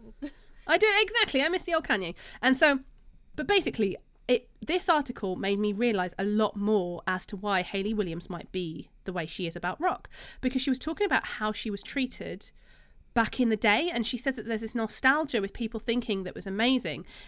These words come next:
Speaker 2: And she said, "If you were different, if you were a young woman, if you were a person of colour, if you were queer, it was not always a safe space." And she said, and that's really fucked up if you think about it, because this was supposed to be the safe space, wasn't it?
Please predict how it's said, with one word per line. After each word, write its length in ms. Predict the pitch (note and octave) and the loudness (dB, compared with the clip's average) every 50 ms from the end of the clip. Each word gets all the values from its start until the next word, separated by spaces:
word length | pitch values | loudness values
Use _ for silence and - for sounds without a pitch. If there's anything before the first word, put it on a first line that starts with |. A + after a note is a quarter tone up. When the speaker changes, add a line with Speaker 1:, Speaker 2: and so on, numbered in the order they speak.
| - - | -10 -6
Speaker 2:
And 160 | - G#3+ G#3 | -4 -4 -2
she 140 | - - A#3 | -2 -2 -2
said, 340 | - - A#3 A3 G#3+ G#3+ - - - - - - - | -2 0 0 2 2 0 -2 -6 -20 -20 -20 -6 0
"If 240 | - C#4+ D4+ D4 - | 2 2 2 2 -2
you 140 | D#4 D#4+ E4 | -2 -2 0
were 80 | F4+ | 0
different, 580 | - - C#4+ G#3+ - - - F3 E3 G#3 A#3+ - _ - | 0 2 0 0 0 -2 -4 -4 -4 -4 -6 -8 _ -4
if 200 | G#3 G#3 - - | -4 -4 -2 -2
you 80 | G#3+ G3+ | -2 0
were 160 | G3+ G3+ G#3+ - | -2 -2 -4 -4
a 40 | G#3 G3 | -4 -4
young 300 | G3 G3 A3+ C4 C#4 C4+ | 0 2 2 4 4 4
woman, 380 | B3 G#3+ G3 F#3 F#3 F#3+ F#3+ - | 4 2 2 0 -2 -4 -6 -6
if 160 | G3 F#3+ - | -8 -8 -6
you 60 | - | -6
were 60 | F3+ E3 | -8 -8
a 40 | |
person 360 | E3 - - B3+ B3+ C4 - B3+ | -6 -2 0 0 0 0 0 -4
of 100 | A3+ - | -6 -6
colour, 280 | - - - F#3+ F3 E3+ - | -6 -4 -4 -2 -2 -4 -6
if 160 | - - - | -8 -12 -12
you 60 | F3+ E3+ | -10 -10
were 100 | E3+ E3 | -10 -10
queer, 540 | - - - - F4+ E4+ A3+ D3+ D3 E3 - - - - - - - - - - - - - - - - - - _ - - - - | -10 -8 -4 -2 0 2 2 0 0 -4 -8 -12 -18 -20 -20 -20 -20 -20 -20 -20 -20 -20 -20 -20 -20 -20 -20 -20 _ -20 -20 -16 -4
it 180 | - A3 - - | -2 -2 0 2
was 380 | G3+ G#3 G3+ G3 F#3 - - - - - - - | 4 4 6 4 4 2 -2 -4 -8 -16 -6 -2
not 260 | G#3+ G#3+ A3 A3 - | 2 4 4 4 4
always 260 | - G3+ G3 G3 F#3 | 2 0 0 0 -2
a 60 | F3+ | -2
safe 340 | F3 - - E3+ E3 E3 - - - - - | -4 -4 -4 -6 -6 -6 -10 -18 -20 -18 -10
space." 480 | - - - - D#3+ - - - - - | -8 -6 -4 -4 -6 -6 -8 -10 -10 -10
And 100 | - F3 | -10 -10
she 80 | - - | -10 -8
said, 160 | - F3+ E3+ - | -8 -8 -8 -6
and 140 | - F3 G3 | -6 -2 0
that's 340 | G#3+ G#3 - - - - - - | 2 2 0 -2 -8 -16 -16 -10
really 320 | G3+ G3 G3+ A3 B3 B3 A#3+ | -4 0 2 2 2 2 -2
fucked 360 | A3 - - F#3+ - - - - - | -2 -2 -4 -4 -4 -6 -8 -6 -4
up 180 | F3+ D#3+ - - | -4 -4 -4 -8
if 140 | - - - | -12 -12 -14
you 60 | F3+ | -10
think 200 | - - F#3 - | -8 -6 -6 -6
about 220 | - - E3+ E3 | -6 -4 -4 -4
it, 100 | D#3+ D#3 - - - - - - | -6 -8 -12 -16 -20 -20 -18 -10
because 320 | - G3 - - - F#3+ E3+ | -8 -8 -8 -6 -6 -8 -4
this 280 | - - G3 - - - | -2 -2 -2 -2 -4 -6
was 100 | G3 - | -6 -6
supposed 400 | - G#3+ - - F#3 F3 - - | -6 -6 -8 -8 -8 -8 -8 -10
to 60 | - | -8
be 100 | - F#3 | -8 -8
the 80 | F3 E3+ | -8 -8
safe 300 | - - - D#3 D3+ D3 | -8 -8 -8 -8 -8 -8
space, 400 | - - - C#3+ D3 - - - | -10 -10 -10 -10 -12 -12 -10 -10
wasn't 240 | E3 D#3 - D3 D3 | -10 -10 -8 -8 -10
it? 100 | - | -10